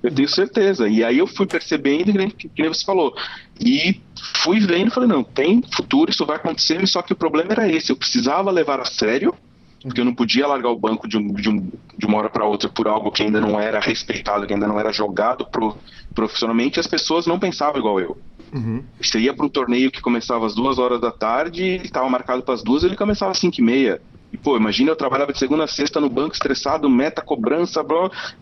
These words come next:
Speaker 1: ia no final de semana pra jogar o pôquer, eu não ia pro, pra parte social dele. Eu não ia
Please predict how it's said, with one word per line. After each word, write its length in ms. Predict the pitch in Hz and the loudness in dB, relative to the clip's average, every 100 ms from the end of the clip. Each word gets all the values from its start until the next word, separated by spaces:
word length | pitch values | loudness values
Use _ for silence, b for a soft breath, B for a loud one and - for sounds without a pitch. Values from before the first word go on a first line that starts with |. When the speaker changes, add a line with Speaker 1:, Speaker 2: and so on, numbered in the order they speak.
| - | -2
Speaker 1:
ia 80 | |
no 60 | 180 | -2
final 180 | 180 170 | 0 -2
de 60 | |
semana 280 | 165 160 165 | 0 0 0
pra 220 | 175 - | -2 -2
jogar 240 | 160 160 151 | 0 0 0
o 80 | 165 | 0
pôquer, 400 | - 165 - 196 | 0 0 2 2
eu 80 | |
não 160 | 180 175 | 2 4
ia 180 | 196 226 - - - - | 2 0 -4 -20 -10 0
pro, 240 | 151 151 - | 0 0 -4
pra 140 | 147 | -6
parte 320 | 131 151 143 - | -2 -4 -2 -2
social 580 | 151 135 - 123 110 | -2 -2 0 2 2
dele. 360 | 98 95 87 82 B B B | 2 2 2 0 B B B
Eu 80 | |
não 160 | 104 110 | 2 4
ia 260 | 131 196 | 4 2